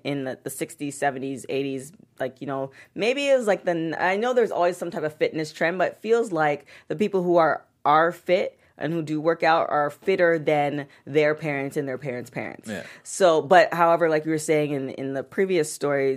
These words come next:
Speaker 1: that, you know, there's more obese kids.
Speaker 2: Yeah.
Speaker 1: I'm wondering, um, the people who've been fit, you know, or, you know, try to be fit for the majority of their life, how far, as far as if there's gonna be an onset of it, if at all, or are they gonna pretty much die first before the dementia happens?
Speaker 2: Yeah.
Speaker 1: And then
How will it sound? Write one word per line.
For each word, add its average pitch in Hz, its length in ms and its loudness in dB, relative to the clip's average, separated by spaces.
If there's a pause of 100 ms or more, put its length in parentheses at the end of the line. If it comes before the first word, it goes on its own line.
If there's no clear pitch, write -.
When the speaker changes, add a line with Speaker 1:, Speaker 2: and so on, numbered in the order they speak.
Speaker 1:
that, 139 300 0
you 147 80 -8
know, 131 160 -4
there's 139 200 -4
more 143 220 -2
obese 131 360 -6
kids. - 560 -2
Speaker 2:
Yeah. - 160 -6 (160)
Speaker 1:
I'm 180 300 2
wondering, 202 800 2
um, 151 300 -2
the 147 80 -4
people 180 260 -2
who've 156 240 -6
been 165 220 0
fit, 165 380 -2
you 160 120 -8
know, 135 200 -2
or, 143 360 -4
you 151 100 -6
know, 139 260 -6
try 160 200 2
to 160 60 -2
be 151 120 0
fit 147 280 -4 (160)
for 147 100 -6
the 139 80 -6
majority 139 280 -2
of 127 40 -4
their 131 100 -2
life, 139 240 0
how 147 380 2
far, 139 540 0
as 127 220 -6
far 135 160 -4
as 135 160 -8
if 139 120 -6
there's 139 200 -6
gonna 139 120 -6
be 139 80 -6
an 127 120 -8
onset 147 420 -4
of 120 160 -4
it, 117 200 -6 (400)
if 151 140 2
at 139 100 2
all, 139 340 4
or 131 160 0
are 135 40 0
they 135 120 0
gonna 135 180 -6
pretty 139 200 -6
much 123 200 -10
die 127 180 -2
first - 220 -8
before - 220 -10
the 127 80 -10
dementia 123 340 -8
happens? - 420 -14 (260)
Speaker 2:
Yeah. 120 160 -8
Speaker 1:
And 160 200 0
then 151 400 -2